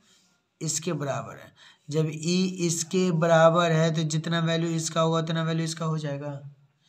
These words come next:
जितना value इसका होगा, उतना value इसका भी होगा। अगर आप एक निकाल रहे हैं, तो एक का value पता चल जाएगा।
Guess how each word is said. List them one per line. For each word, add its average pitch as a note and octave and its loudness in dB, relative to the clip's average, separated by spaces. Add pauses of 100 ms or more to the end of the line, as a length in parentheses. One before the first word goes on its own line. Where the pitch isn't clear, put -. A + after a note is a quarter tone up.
(320)
जितना D3+ -4
value D#3+ 0
इसका D#3+ -2
होगा, F3 -2 (400)
उतना D3+ -2
value E3+ -2 (180)
इसका D#3 0
भी D3 0
होगा। C3 -4
अगर C#3+ 0
आप D#3 0
एक D#3+ -2
निकाल D#3+ 0
रहे D#3+ 0
हैं, D#3+ -2
तो D#3+ -6
एक D#3 -4
का D#3+ -2
value D#3 -2
पता D#3 -4
चल D#3 -6
जाएगा। D3+ -6